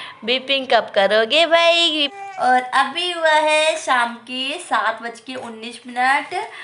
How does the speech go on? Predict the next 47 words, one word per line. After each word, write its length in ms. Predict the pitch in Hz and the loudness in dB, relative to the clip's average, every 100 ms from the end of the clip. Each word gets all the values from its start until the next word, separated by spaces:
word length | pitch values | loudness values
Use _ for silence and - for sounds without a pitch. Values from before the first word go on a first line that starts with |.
| - - - | -16 -16 -2
और 200 | 202 202 | 0 0
एंजल 480 | 214 208 240 233 226 | -2 -4 -4 -6 -6
के 120 | 240 | -4
डैडी 300 | 226 220 233 | -2 -2 -2
तो 120 | 427 | -2
आठ 360 | 440 453 453 440 | 2 4 4 4
बजे 360 | 392 415 427 | 4 4 6
आते 260 | 466 - 427 | 4 2 2
हैं। 220 | 427 - | 2 2
अरे 180 | 339 508 392 | 2 0 -2
उठ 60 | |
जा, 160 | 240 220 | 0 0
उठ 160 | 170 202 | 0 0
जा, 120 | 208 | -2
उठ 180 | 214 226 | -4 -2
जा, 140 | 247 | -2
उठ 80 | 262 | 0
जा, 180 | 302 349 | 2 2
उठ 140 | 554 | 2
जा। 120 | 254 214 381 571 - 679 640 640 605 605 587 571 571 - - | -2 -2 -6 -12 -8 -6 -6 -8 -10 -10 -12 -16 -20 -12 -4
अरे 280 | 370 679 659 | 0 2 0
क्या 160 | - 254 | -2 -6
फंस 260 | 240 214 - | -6 -10 -6
गया 100 | 202 | -4
ये? 240 | 202 - _ - - - - - _ _ 208 | -4 -10 _ -20 -18 -18 -20 -20 _ _ -4
तो, 280 | 233 262 285 311 202 392 403 427 403 403 466 214 | 0 2 4 2 2 -4 -8 -10 -10 -12 -10 -6
ए, 480 | 220 262 277 269 269 | -2 0 2 0 -2
ये 60 | 370 | -6
बहुत 340 | 294 254 285 | 0 2 2
तंग 280 | 285 294 285 | 2 -2 0
करती 340 | 285 277 - | 0 0 -2
है 60 | 294 | 0
रात 360 | 285 262 - - | 2 2 -2 -14
को। 60 | 277 - 226 | -18 -16 -16
जितना 300 | 262 349 339 | -2 2 2
शाम 260 | 339 320 | 2 0
हो 120 | 320 | 0
जाता 280 | 330 339 339 | 4 4 4
है 80 | 381 | 0
उतना 220 | - - | 0 -2
तो 80 | 302 | 0
इसे 260 | 415 359 381 | 0 -2 -2
संभालना 480 | 359 330 349 339 | -4 0 0 0
मुश्किल 440 | 330 330 320 277 240 | -2 -4 -12 -10 -4
हो 100 | 233 | 2
जाता 340 | 240 247 - | 4 2 0
है। 680 | 170 - - - - 277 | -8 -8 -16 -16 -16 -16